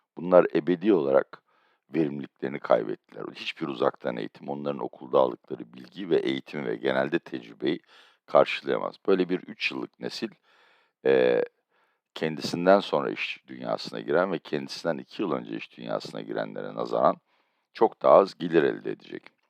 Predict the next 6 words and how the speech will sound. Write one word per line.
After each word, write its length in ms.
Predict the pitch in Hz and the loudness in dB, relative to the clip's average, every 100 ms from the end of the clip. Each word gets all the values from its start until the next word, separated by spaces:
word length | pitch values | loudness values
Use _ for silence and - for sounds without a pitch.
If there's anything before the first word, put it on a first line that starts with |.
| _ _ _ _ _ _ _ _ _ | _ _ _ _ _ _ _ _ _
Dolayısıyla 680 | 92 104 110 - 147 113 82 - _ _ _ _ _ _ _ _ | -4 -4 -4 0 10 10 10 4 _ _ _ _ _ _ _ _
hafife 340 | - - - | -8 -4 6
alınacak 380 | 147 139 107 - | 6 6 -2 -4
bir 60 | - | -4
şey 260 | 101 98 | -2 -2
değildi 240 | 90 90 | -4 -14